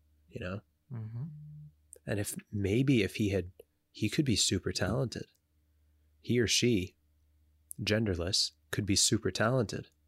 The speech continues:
Speaker 1: They could have all the skills in the world.
Speaker 2: Right.
Speaker 1: But if you can't ask the right questions and ask them in, in a proper, concise way, you're not gonna get, you may get the answers you want, but it's not the answers that serve you best,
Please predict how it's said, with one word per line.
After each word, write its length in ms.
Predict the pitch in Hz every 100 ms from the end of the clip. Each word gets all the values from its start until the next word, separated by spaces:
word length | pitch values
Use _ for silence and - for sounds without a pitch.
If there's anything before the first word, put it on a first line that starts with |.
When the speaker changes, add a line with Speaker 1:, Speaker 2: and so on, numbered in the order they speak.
| _ _ _ _ _ -
Speaker 1:
They 100 | 113
could 100 | 107
have 140 | 101
all 220 | - 107 104
the 80 |
skills 360 | 101 - 110 101
in 60 | 92
the 80 |
world. 500 | 82 92 135 120 139 - _ _ _ _ -
Speaker 2:
Right. 120 | 117
Speaker 1:
But 60 | 107
if 100 | -
you 40 | -
can't 260 | 117 95
ask 280 | 98 104 -
the 80 | 98
right 160 | 92
questions 540 | - - 98 - 104 101
and 100 | 92
ask 240 | 90 -
them 140 | 98 92
in, 160 | 90 - _ _ _ _ -
in 100 | 95
a 200 | 85 85
proper, 560 | - 92 90 - 92
concise 720 | - 90 - - 98 87 -
way, 360 | 95 92 117 - _ _ _ _ _ _ _ _ _ _ -
you're 180 | 135 110
not 200 | 113 113
gonna 200 | 117 110
get, 400 | 104 101 98 - _ _ _ _ _ _ _ _ _ _ -
you 140 | 104 -
may 160 | 107
get 180 | 135 113
the 140 | 104 98
answers 340 | 101 - 95
you 100 | 95
want, 260 | 90 107 113
but 120 | 98
it's 140 | 92
not 160 | 98 95
the 140 | 101
answers 300 | 92 87 92
that 100 | -
serve 320 | - - 90 90
you 80 | -
best, 500 | 110 - - -